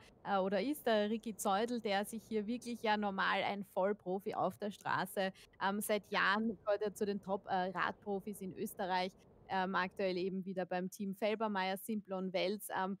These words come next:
ist er international und auch, ähm, im Inland erfolgreich. Und wir finden's richtig cool, dass er sich heute auch, ähm, auf das E-Bike sozusagen, nicht wirklich E-Bike, aber in das E-Cycling-Metier begeben hat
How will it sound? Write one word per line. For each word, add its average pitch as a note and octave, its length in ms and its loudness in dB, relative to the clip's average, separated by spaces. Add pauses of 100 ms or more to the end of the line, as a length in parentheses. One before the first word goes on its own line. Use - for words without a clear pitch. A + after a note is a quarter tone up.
(260)
ist A3 140 -8
er A3 80 2
international G#3 960 2
und G#3+ 200 -2
auch, D#3+ 280 2
ähm, F#3 280 -2
im G3 260 -8
Inland B3 420 0
erfolgreich. F#3+ 600 -6
Und G3 140 -10
wir F#3+ 80 -20
finden's G3+ 400 -8
richtig A#3 460 -6
cool, A3 240 2 (260)
dass G3 160 0
er G#3+ 140 0
sich A3+ 200 -12
heute F#3+ 400 2
auch, F3 240 0 (140)
ähm, F#3+ 240 0
auf F3+ 220 -2 (100)
das F#3 380 -6
E-Bike F3 460 0
sozusagen, G#3 760 0
nicht G#3 240 -8
wirklich G3 260 -12 (180)
E-Bike, F3 360 -2
aber F3 220 0
in F#3 140 -2
das F#3+ 140 -8 (100)
E-Cycling-Metier F#3 920 -4
begeben F#3+ 460 -8
hat E3+ 160 -2